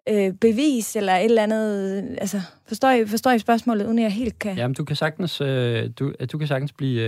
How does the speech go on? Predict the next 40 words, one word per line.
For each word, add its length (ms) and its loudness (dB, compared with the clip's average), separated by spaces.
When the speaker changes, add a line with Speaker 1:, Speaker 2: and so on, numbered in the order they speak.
Speaker 2:
øh, 60 -6
copy 280 -4
trader, 280 -4
så, 340 0
så 180 -4
når 140 0
du 140 -6
opretter 460 2
dig, 160 0
øh, 600 0
så 120 -6
går 180 2
der 80 2
et 60 0
stykke 260 -6
tid, 280 -6
hvor 140 -2
du 140 -4
skal 400 -4
handle 240 2
to 180 -4
måneder 300 2
på 140 -4
platformen, 680 -2
øh, 260 4
og 120 -2
Speaker 1:
Uden 140 8
Speaker 2:
derefter 160 8
Speaker 1:
nogen 140 4
kan 120 0
følge 300 -2
mig? 120 -4
Speaker 2:
Uden 140 6
nogen 180 8
kan 120 -2
Speaker 1:
Ja, 120 6
Speaker 2:
følge 120 6
Speaker 1:
okay. 220 4
Speaker 2:
dig, 80 2
øh, 60 2